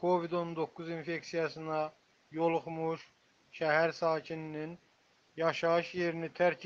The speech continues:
etdiyi müəyyən edilib. Daxili İşlər Nazirliyinin mətbuat xidmətinin Lənkəran regional qrupundan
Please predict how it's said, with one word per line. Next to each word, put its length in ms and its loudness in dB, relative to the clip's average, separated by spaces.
etdiyi 540 -4
müəyyən 560 0
edilib. 420 -2
Daxili 500 4
İşlər 400 2
Nazirliyinin 880 -2
mətbuat 480 0
xidmətinin 760 -4
Lənkəran 640 4
regional 580 0
qrupundan 720 -2